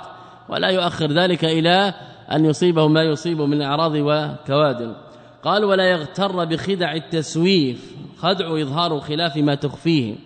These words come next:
والتسويف سوف، آه سوف، بعد سنة، بعد رمضان، آه بعد الحج.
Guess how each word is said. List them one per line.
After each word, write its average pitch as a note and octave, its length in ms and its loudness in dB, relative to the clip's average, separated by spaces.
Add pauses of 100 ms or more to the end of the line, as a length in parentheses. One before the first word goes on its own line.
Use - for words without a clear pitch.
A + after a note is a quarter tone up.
(540)
والتسويف D#3+ 1040 -2 (520)
سوف، D#3 440 2 (800)
آه C#3+ 160 -2
سوف، C#3+ 380 2 (720)
بعد C#3+ 280 0
سنة، C#3+ 420 0
بعد C#3 300 -2
رمضان، D#3+ 540 2 (500)
آه D3 200 0
بعد D3 240 -4
الحج. D3+ 360 -2